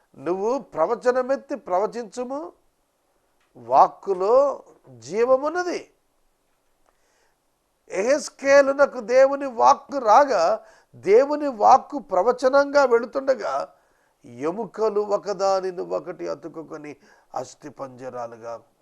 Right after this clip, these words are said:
వచ్చాయి. మరలా చెప్పాడు, "ఈ అస్థిపంజరాల మీద నీవు నరములను, కండరాలను, ఎముకల మీద ఫ్లెష్, మాంసాన్ని,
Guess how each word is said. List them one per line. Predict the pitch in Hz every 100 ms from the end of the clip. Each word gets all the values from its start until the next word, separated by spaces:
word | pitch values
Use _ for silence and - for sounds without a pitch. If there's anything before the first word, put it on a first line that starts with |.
| 101
వచ్చాయి. | - _ - - _ _ _ _ _ _ _ _ _ _
మరలా | - 143 190 226
చెప్పాడు, | 214 214 220 190 151 127
"ఈ | 175 214
అస్థిపంజరాల | 240 226 - 262 285 277 294 294 285 254
మీద | 220 226 165 117 127 170 196 185 _ _ _ _
నీవు | 135 196 233 175 147 165 180 - _ _ -
నరములను, | 123 147 180 185 185 185 208 262 339 - _ _ _
కండరాలను, | - 139 180 180 180 180 185 233 277 285 _ _ _ _ _
ఎముకల | 131 147 170 190 196
మీద | 180 180 160 143
ఫ్లెష్, | - - 190 220 170 147
మాంసాన్ని, | 143 156 185 160 196 185 196 254